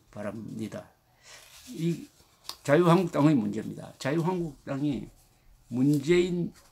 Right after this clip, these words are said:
지지율이 떨어져도 자유한국당 지지율을 오르지 않는다 하는 책임은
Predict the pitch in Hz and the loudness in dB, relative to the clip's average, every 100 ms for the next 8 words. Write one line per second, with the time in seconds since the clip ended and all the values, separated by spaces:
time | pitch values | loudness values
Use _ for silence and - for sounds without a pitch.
0 | _ _ - 170 160 196 160 160 220 190 | _ _ -6 -4 -2 -2 -2 0 2 2
1 | 135 143 160 123 - 143 175 202 175 165 | 0 0 0 -2 0 0 2 0 -2 -4
2 | 127 160 165 151 123 120 175 156 107 165 | -4 -2 -2 0 -2 -2 -2 -2 0 -2
3 | 143 107 131 135 - 170 165 175 113 123 | -2 -4 -4 -4 -4 -4 -2 -2 -2 -2
4 | 98 | -6